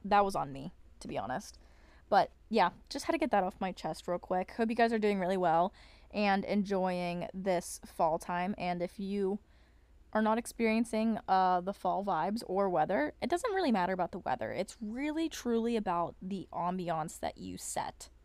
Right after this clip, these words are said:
So, it's still probably, like, reaching, like, low eighties here, but that's all right. I have my fall candle. I got my little pumpkins, my garland.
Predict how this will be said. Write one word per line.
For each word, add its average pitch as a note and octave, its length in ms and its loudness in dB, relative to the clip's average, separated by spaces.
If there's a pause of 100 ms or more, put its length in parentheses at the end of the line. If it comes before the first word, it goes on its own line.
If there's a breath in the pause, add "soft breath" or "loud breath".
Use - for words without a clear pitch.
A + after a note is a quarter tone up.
(460)
So, - 380 -4 (800 soft breath)
it's B3 180 -2
still B3+ 340 2
probably, F3+ 520 2
like, - 240 -4 (640)
reaching, E3+ 480 -4
like, D#3 160 -4
low D#3 280 -2
eighties E3 460 -4
here, G3 360 0 (760)
but C#4 100 -8
that's - 160 2
all F3+ 100 -2
right. - 260 -4 (440 soft breath)
I G#3+ 60 -4
have G#3+ 140 2
my G#3 100 2
fall G#3+ 240 2
candle. F#3+ 480 2 (1120)
I C4 60 -4
got G3+ 120 2
my F#3+ 80 2
little G3 200 2
pumpkins, F#3 520 -4
my F#3+ 140 0
garland. F3+ 560 0